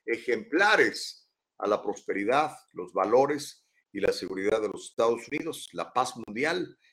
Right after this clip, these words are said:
y otros esfuerzos sociales, públicos o privados significativos. Estoy citando textualmente el comunicado oficial de prensa de la Casa Blanca. Al describir a Rapinoe, la Casa Blanca dijo que esta mujer,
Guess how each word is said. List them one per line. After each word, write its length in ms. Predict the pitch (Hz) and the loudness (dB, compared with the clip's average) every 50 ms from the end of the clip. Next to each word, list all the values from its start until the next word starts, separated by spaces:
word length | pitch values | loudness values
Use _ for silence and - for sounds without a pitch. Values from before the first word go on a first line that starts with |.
| _ _ | _ _
y 80 | - 101 | 0 0
otros 260 | 104 104 107 95 90 | 0 0 0 -6 -8
esfuerzos 540 | 95 85 - - 107 104 101 - 101 87 - | -10 -12 -6 -4 -4 -4 -4 -6 -12 -14 -14
sociales, 540 | - 80 - - 120 117 117 113 107 101 - | -14 -12 -8 -2 0 0 0 0 -4 -8 -8
públicos 520 | _ - 123 120 117 110 - 104 90 - | _ -8 -6 -6 -6 -4 -6 -6 -8 -8
o 100 | 92 - | -12 -12
privados 480 | _ 98 92 92 101 104 104 104 98 - | _ -6 -2 0 0 2 0 0 -2 -6
significativos. 1040 | - 90 87 85 - - 85 - 92 - - 147 170 156 113 - - - - _ _ _ _ _ _ _ _ _ | -10 -10 -10 -12 -12 -14 -8 -6 -6 -6 -4 -6 -4 -4 -6 -6 -8 -16 -20 _ _ _ _ _ _ _ _ _
Estoy 280 | 87 - - 110 107 | -20 -2 0 0 0
citando 640 | 104 - - 101 87 113 110 107 107 101 101 98 - _ | 0 -2 -8 -8 -2 -2 0 0 0 -2 -4 -4 -4 _
textualmente 960 | - 92 92 - - 123 120 123 127 131 135 139 135 - 139 131 127 - - _ _ _ _ _ | -8 -6 -6 -4 0 2 2 2 4 2 0 0 0 0 -2 -2 -2 -4 -14 _ _ _ _ _
el 100 | - 90 | -14 -10
comunicado 480 | - - 90 90 92 90 - 107 104 104 | -10 -8 -8 -8 -8 -2 2 2 2 2
oficial 580 | 98 - 90 - - 107 104 104 104 - - _ | 2 -4 -10 -2 0 2 2 2 0 -4 -10 _
de 120 | 92 95 92 | -6 -6 -6
prensa 420 | 92 - 107 107 101 - 107 95 | -2 -2 -2 -2 -2 -4 -6 -6
de 60 | 82 | -4
la 100 | 80 82 | -6 -8
Casa 260 | - - 87 - - 90 | -10 -10 -14 -10 -10 -8
Blanca. 500 | 90 95 104 110 113 107 107 - - - _ _ _ _ _ _ _ _ _ _ _ _ _ _ _ _ | -4 -2 -2 -2 -4 -6 -10 -16 -20 -20 _ _ _ _ _ _ _ _ _ _ _ _ _ _ _ _
Al 120 | 101 107 | -4 0
describir 460 | 107 117 113 - - 113 113 135 143 143 | 0 0 0 0 -4 0 2 4 4 6
a 80 | 131 | 4
Rapinoe, 760 | 117 113 131 139 139 135 - 127 120 117 117 117 117 120 - | 4 6 6 6 6 4 2 -2 -2 2 4 4 4 2 0
la 140 | 98 98 95 | -2 -4 -6
Casa 260 | - 113 101 - - | -4 -6 -8 -6 -8
Blanca 440 | 110 107 113 113 117 120 117 117 107 | -6 -4 -2 -4 -4 -4 -4 -4 -4
dijo 340 | 104 110 120 117 - 110 - | -2 -4 -6 -6 -6 -8 -6
que 220 | - 95 90 95 | -4 -4 -2 -2
esta 240 | 98 - - - 110 | -4 -4 -6 -8 -8
mujer, 640 | 104 104 101 - - 117 110 107 107 107 - _ | -8 -8 -12 -2 4 6 6 6 6 2 -2 _